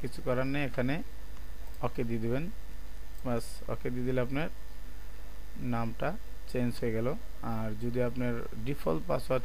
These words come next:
চেঞ্জ করতে হয়, এই যে লোডিং হস-, লোডিং, আহ, লোডিং হয়ে যাচ্ছে,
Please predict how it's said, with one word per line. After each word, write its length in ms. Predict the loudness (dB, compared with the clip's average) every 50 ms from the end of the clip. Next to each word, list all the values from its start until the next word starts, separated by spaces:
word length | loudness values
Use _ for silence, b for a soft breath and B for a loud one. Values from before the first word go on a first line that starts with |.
| 0
চেঞ্জ 140 | 0 0 0 0 0
করতে 260 | 0 0 0 0 0 0
হয়, 180 | 0 0 0 0 0 0 0 0 0 0 0 0 -2 0 0 -2 -2 -2 -2 -2 -2 -2 -2 0 0 0 0 0 0 0 0 0 0 0 0 0 -2 -2 -2 -2 -2 -2 -2 -2 -2 -2 -2 -2 0 0 0
এই 60 | 0
যে 200 | 0 0 0 0
লোডিং 280 | 0 0 0 0 0 0 0
হস-, 240 | 0 0 0 -2 -2 -2
লোডিং, 380 | 0 0 0 2 2 2 0 0 0
আহ, 140 | 0 0 0 0 0 0 0 0 0 0 0 0 0 0
লোডিং 340 | 0 0 0 0 2 0
হয়ে 180 | 2 2 2 2 0
যাচ্ছে, 220 | 0 0 0 0